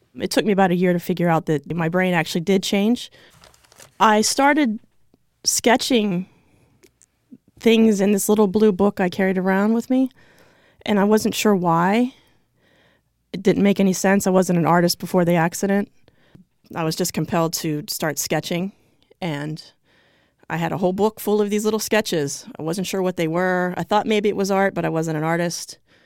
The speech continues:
Until one day, I was, uh, walking, happy to be alive, 'cause my accident was pretty bad. I came across a, a spot in the forest where there was a tree down. On one side of the tree, it was dark.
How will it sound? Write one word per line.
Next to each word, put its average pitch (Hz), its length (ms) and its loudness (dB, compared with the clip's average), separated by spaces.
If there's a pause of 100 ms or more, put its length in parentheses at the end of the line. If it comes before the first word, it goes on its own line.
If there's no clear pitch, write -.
(920)
Until 240 300 0
one 233 180 2
day, 208 440 2 (640)
I 180 80 -4
was, 180 340 -4
uh, 165 220 -4
walking, 190 580 0 (400)
happy 208 260 2
to 240 80 4
be 254 120 4
alive, 202 480 2 (240)
'cause 190 120 -6
my 185 120 0
accident 180 300 -2
was 170 100 -4
pretty 247 240 0
bad. 160 340 0 (800)
I 180 80 0
came 262 240 2
across 220 380 2
a, 160 260 -2 (500)
a 175 60 -4
spot 233 380 2
in 196 80 -2
the 180 40 0
forest 226 640 0
where 170 440 -2 (720)
there 214 100 4
was 196 160 0
a 175 60 -6
tree 311 260 2
down. 175 320 0 (560)
On 165 300 -2
one 220 240 4
side 226 240 2
of 208 80 0
the 185 40 -8
tree, 226 240 0
it 180 60 0
was 175 160 -4
dark. 185 460 0